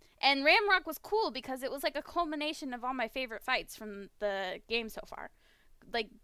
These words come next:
basically, you were doing things that you had done before already. So I thought that was cool. He had, like, four phases, and, and he just felt like, he felt like a good end to all the dungeons before him.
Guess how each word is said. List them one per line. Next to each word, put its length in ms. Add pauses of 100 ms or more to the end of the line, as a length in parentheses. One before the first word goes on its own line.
(100)
basically, 460
you 140
were 80
doing 500 (340)
things 320
that 360
you 140
had 140
done 300
before 360
already. 420 (200)
So 400 (100)
I 100
thought 200
that 100
was 120
cool. 320
He 140
had, 120
like, 180
four 220
phases, 580
and, 300 (400)
and 400
he 180
just 240
felt 200
like, 240 (480)
he 120
felt 260
like 140
a 80
good 380
end 440 (380)
to 360
all 200
the 100
dungeons 420
before 320
him. 240